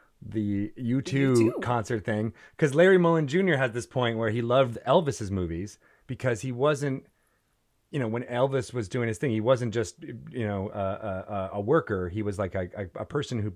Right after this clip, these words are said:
Speaker 1: played guitar. Like, he wa-, he all, he had these other things going on, and, and, and Larry identified with that. And I think that's a little bit what, what I'm seeing here. It doesn't seem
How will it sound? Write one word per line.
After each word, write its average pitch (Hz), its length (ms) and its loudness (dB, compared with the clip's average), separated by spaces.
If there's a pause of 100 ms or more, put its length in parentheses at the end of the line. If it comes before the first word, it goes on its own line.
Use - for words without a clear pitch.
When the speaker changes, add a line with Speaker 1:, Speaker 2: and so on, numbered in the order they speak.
(140)
Speaker 1:
played 120 180 0
guitar. 95 460 -6 (200)
Like, 104 120 -6
he 120 100 -6
wa-, 135 180 0
he 131 220 -2
all, 135 160 4
he 143 200 0
had 139 160 2
these 131 140 -4
other 123 180 0
things 104 200 -6
going 101 220 -4
on, 92 160 -8
and, 101 260 -8
and, 107 280 -8 (520)
and 104 360 -2 (580)
Larry 113 560 2 (100)
identified 104 480 -2
with 85 100 -4
that. 87 200 -6
And 113 100 -4
I 113 60 0
think 139 160 -4
that's 147 140 2
a 143 40 2
little 139 140 4
bit 117 160 2
what, 110 200 -2
what 110 200 -6
I'm 104 140 -2
seeing 98 260 -6
here. 98 120 -2
It 101 100 -6
doesn't 233 260 0
seem 202 400 2